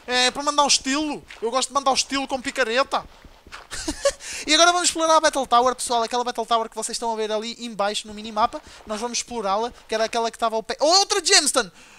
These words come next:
Brutal, brutal, brutal. Outra gemstone. Brutal. Ia, meu.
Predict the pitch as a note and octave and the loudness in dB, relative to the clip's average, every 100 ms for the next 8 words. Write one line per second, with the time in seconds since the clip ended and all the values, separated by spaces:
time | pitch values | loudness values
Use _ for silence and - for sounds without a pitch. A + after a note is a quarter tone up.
0 | - G3 A3 C4+ G#3+ F3 C#3+ F#3 A#3 - | -20 -6 -4 0 0 0 -4 -14 -14 -8
1 | E3 C#3 F3 G#3+ - F3+ G3 F#3 F3+ E3+ | -8 -8 -16 -16 -8 -6 -6 -10 -14 -14
2 | F#3+ - F#3 G#3 A#3+ _ - F3 A#3+ A#3 | -12 -10 -8 -10 -14 _ -18 -10 -8 -4
3 | F#3 F3 G#3 - A#3 G#3+ G#3+ G#3+ G#3 | 0 0 -2 -6 -6 -2 -2 0 -4